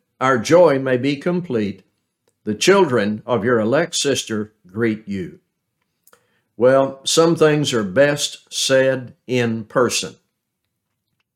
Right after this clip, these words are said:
John had other things to say, but did not want to convey those things with paper and ink. His hope was to see them face to face. My hope is to see you face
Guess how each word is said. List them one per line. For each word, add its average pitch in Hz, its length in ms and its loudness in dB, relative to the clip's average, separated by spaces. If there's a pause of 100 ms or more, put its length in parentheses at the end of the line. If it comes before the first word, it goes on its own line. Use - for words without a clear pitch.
(300)
John 175 360 4
had 151 240 4
other 170 260 6
things 175 440 2
to 165 120 0
say, 117 540 0 (680)
but 143 300 4
did 135 220 2
not 165 360 0
want 160 260 0
to 147 120 -2
convey 147 460 0
those 135 320 0
things 139 420 -2
with 113 240 -6
paper 170 460 2
and 156 120 0
ink. 101 380 -6 (560)
His 143 220 2
hope 233 320 6
was 104 560 0 (260)
to 120 100 -2
see 160 300 4
them 135 340 0
face 135 340 2
to 117 100 0
face. 113 400 -2
My 135 260 -4
hope 143 400 -2 (460)
is 110 220 -6
to 117 120 -2
see 131 220 -2
you 120 460 0 (420)
face 101 560 -2